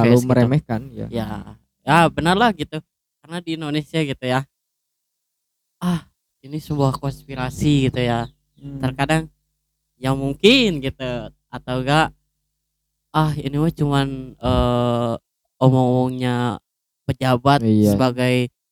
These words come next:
Speaker 2: Pingin dipolitikin
Speaker 1: jadi
Speaker 2: mungkin,
Speaker 1: bisnis
Speaker 2: ya.
Speaker 1: gitu ya. Ya mungkin gitu ya. Kan gua nggak tahu
Speaker 3: Ya,
Speaker 1: gitu
Speaker 3: nggak
Speaker 1: ya.
Speaker 3: tahu, opini
Speaker 1: Tapi
Speaker 3: aja.
Speaker 1: ya, kalau misal, kalau misalnya gitu, ya
Speaker 3: Hmm.
Speaker 1: tetaplah jaga peraturannya gitu ya.
Speaker 3: Hmm.
Speaker 1: Jaga prokesnya, jangan sampai,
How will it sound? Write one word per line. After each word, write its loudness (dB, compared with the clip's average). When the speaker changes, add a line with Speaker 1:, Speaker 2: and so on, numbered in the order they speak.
Speaker 2:
Pingin 2
dipolitikin 2
Speaker 1:
jadi 2
Speaker 2:
mungkin, -2
Speaker 1:
bisnis 0
Speaker 2:
ya. -6
Speaker 1:
gitu -10
ya. -2
Ya -4
mungkin 2
gitu -20
ya. -8
Kan -20
gua -8
nggak -10
tahu -2
Speaker 3:
Ya, 6
Speaker 1:
gitu -4
Speaker 3:
nggak -4
Speaker 1:
ya. -12
Speaker 3:
tahu, 0
opini 0
Speaker 1:
Tapi 0
Speaker 3:
aja. 4
Speaker 1:
ya, 2
kalau -4
misal, -8
kalau -4
misalnya -14
gitu, -6
ya -4
Speaker 3:
Hmm. -10
Speaker 1:
tetaplah -4
jaga -10
peraturannya -8
gitu -10
ya. 0
Speaker 3:
Hmm. -20
Speaker 1:
Jaga 4
prokesnya, -2
jangan -8
sampai, -2